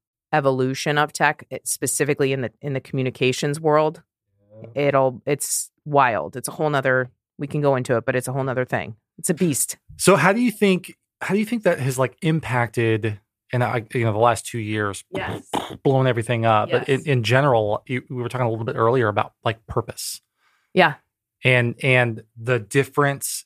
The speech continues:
Speaker 2: in the way that maybe somebody coming right out of school,
Speaker 1: Yes.
Speaker 2: somebody that's maybe roughly twenty years into their career, like you and
Speaker 1: Yes.
Speaker 2: I, and then, and even, uh, uh,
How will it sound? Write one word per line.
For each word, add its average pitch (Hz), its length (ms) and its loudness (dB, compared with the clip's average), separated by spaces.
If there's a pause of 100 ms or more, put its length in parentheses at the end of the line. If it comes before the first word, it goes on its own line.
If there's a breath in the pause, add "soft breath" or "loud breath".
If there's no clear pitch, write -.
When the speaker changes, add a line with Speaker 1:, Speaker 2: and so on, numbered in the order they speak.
Speaker 2:
in 117 500 0
the 117 160 2
way 117 500 2
that 107 420 -2 (200 soft breath)
maybe 113 140 -4
somebody 120 220 -2
coming 120 240 0
right 107 240 2
out 120 120 2
of 131 80 -2
school, 123 500 2
Speaker 1:
Yes. 120 200 -8 (220 loud breath)
Speaker 2:
somebody 127 320 0
that's 120 180 0
maybe 123 200 2
roughly 123 340 2
twenty 131 320 -2
years 127 200 2
into 123 160 2
their 120 120 2
career, 123 340 0
like 120 200 -2
you 123 120 0
and 123 60 0
Speaker 1:
Yes. 113 80 4
Speaker 2:
I, 113 500 2 (460 soft breath)
and 117 180 -2
then, 117 480 2
and 120 160 -2
even, 127 400 0 (100)
uh, 135 40 -4
uh, 107 640 0